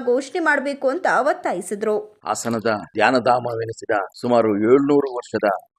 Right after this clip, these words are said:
Speaker 2: ಇತಿಹಾಸ ಇರುವಂತ ಶ್ರೀ ಜವೇನಹಳ್ಳಿ ಮಠ ಇವತ್ತು ಒಂದು ದುಸ್ಥಿತಿಯಲ್ಲಿ ಇದೆ. ಇವತ್ತು ಈ ಮಠದ ಹತ್ತಿರವಿರುವಂತಲೇ ಪಕ್ಕದಲ್ಲಿದ್ದಂತಹ ಬನ್ನಿ ಮರ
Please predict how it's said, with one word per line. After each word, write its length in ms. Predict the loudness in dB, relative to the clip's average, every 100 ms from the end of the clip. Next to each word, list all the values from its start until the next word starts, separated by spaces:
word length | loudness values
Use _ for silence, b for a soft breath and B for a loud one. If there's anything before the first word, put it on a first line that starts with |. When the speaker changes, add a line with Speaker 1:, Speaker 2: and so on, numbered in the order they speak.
| -20
Speaker 2:
ಇತಿಹಾಸ 340 | -6 0 0 0
ಇರುವಂತ 360 | -4 -4 -6 -6 -6 -8 -6
ಶ್ರೀ 160 | -6
ಜವೇನಹಳ್ಳಿ 760 | -4 -2 -2 0 -2 -2 -6 -8 _ -10
ಮಠ 140 | 0 0 0 -8 -2
ಇವತ್ತು 300 | -2 0 -4
ಒಂದು 140 | -4
ದುಸ್ಥಿತಿಯಲ್ಲಿ 880 | -4 -4 -4 -6 -4 -2 -2 -2 -2
ಇದೆ. 200 | -2 -4 -4 _
ಇವತ್ತು 480 | -2 0 2 0 0 -6 _ _ _
ಈ 80 | -2
ಮಠದ 340 | 2 2 2 2
ಹತ್ತಿರವಿರುವಂತಲೇ 1160 | 2 0 -8 -2 4 4 4 0 -2 -2 -2
ಪಕ್ಕದಲ್ಲಿದ್ದಂತಹ 920 | -2 -6 -4 -4 -4 -4 -4 0 0 0 -2 -4 _
ಬನ್ನಿ 260 | 0 2 4
ಮರ 160 | 2